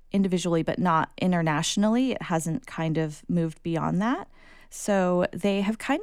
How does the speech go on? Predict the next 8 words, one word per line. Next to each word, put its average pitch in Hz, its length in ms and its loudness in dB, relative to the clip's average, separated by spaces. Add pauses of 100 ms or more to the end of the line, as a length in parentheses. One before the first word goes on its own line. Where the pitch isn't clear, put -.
of - 160 -18
played 247 440 0
this 202 340 0
combined 202 1000 2
rules 233 580 0
and 196 220 0
field 220 680 -4
game. 330 360 -2